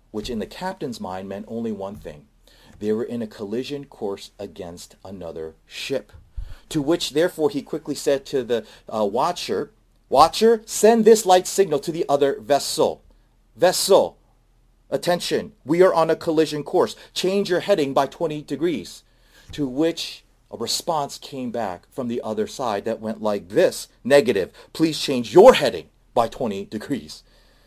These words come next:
Well, it's at this point that the captain got quite angry, and he said, "Who in the world does this person think he is giving me the orders? I'm the captain. I'm the one in charge." And so he quickly told the watcher to send this message in response,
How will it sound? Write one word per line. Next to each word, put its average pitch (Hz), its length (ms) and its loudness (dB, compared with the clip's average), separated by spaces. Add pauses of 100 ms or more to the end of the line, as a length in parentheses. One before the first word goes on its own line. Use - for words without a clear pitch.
(180)
Well, 202 120 -2
it's 214 80 -6
at 107 180 -2
this 151 160 0
point 110 420 -2
that 107 140 -6
the 104 80 -8
captain 113 420 -10
got 95 300 -6
quite 127 320 -8
angry, 104 480 -10 (340)
and 120 100 -6
he 123 60 -6
said, 110 300 -2 (380)
"Who 220 220 -4
in 156 60 -4
the 123 80 -4
world 143 320 -2
does 104 80 -12
this 180 140 -10
person 131 360 -6
think 143 220 -10
he 123 140 -6
is - 240 -8
giving 117 340 -2
me 190 180 2
the 151 140 -4
orders? 98 380 0
I'm 233 320 2
the 147 100 6
captain. 190 720 0
I'm 220 320 0
the 160 140 4
one 160 300 0
in 139 200 -4
charge." 185 560 2 (240)
And 170 100 -6
so 185 120 6
he 175 100 2
quickly 208 320 -2
told 185 240 0
the 151 80 2
watcher 165 380 0
to 151 100 -4
send 165 300 0 (160)
this 170 280 0
message 147 360 0
in 147 100 2
response, 143 840 2